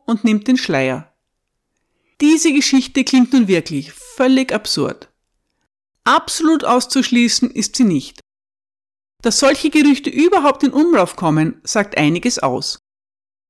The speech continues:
Isabella schafft es bis an ihr Lebensende, die Chronisten zu bemerkenswerten Geschichten zu inspirieren. Es ist unklar, ob Isabella wirklich für immer im Kloster Fontevraud bleiben will.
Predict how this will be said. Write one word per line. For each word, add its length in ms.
Isabella 460
schafft 320
es 160
bis 220
an 100
ihr 80
Lebensende, 880
die 80
Chronisten 720
zu 120
bemerkenswerten 920
Geschichten 540
zu 100
inspirieren. 720
Es 100
ist 180
unklar, 600
ob 120
Isabella 540
wirklich 400
für 80
immer 400
im 140
Kloster 400
Fontevraud 580
bleiben 380
will. 260